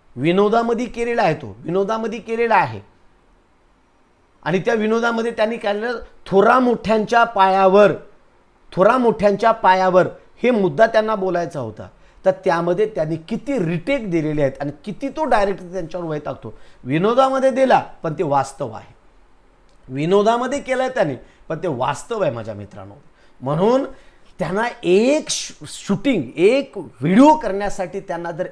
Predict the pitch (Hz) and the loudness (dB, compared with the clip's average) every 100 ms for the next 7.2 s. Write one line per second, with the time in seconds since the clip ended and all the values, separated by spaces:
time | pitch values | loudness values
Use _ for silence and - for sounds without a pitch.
0 | - 143 151 185 190 262 196 156 147 147 | -6 -2 2 4 4 0 -2 -2 -2 -6
1 | 131 135 - - 123 101 - - 139 147 | -10 -14 -16 -12 -12 -12 -14 -14 -2 4
2 | 208 202 202 160 143 135 127 - 120 - | 4 2 -6 -8 -8 -8 -10 -14 -18 -14
3 | 104 - - - 143 - 147 170 - 233 | -16 -16 -20 -14 -12 -6 -4 -4 -6 -6
4 | 226 226 240 247 180 247 240 - 196 220 | -6 -6 -8 -4 -4 -4 -8 -10 -10 -10
5 | 214 254 - 175 156 392 269 302 - 151 | -10 -16 -16 -16 -18 -16 -16 -14 -16 -16
6 | - - _ _ _ - _ _ - 339 | -18 -20 _ _ _ -20 _ _ -6 -4
7 | 285 269 | 0 -2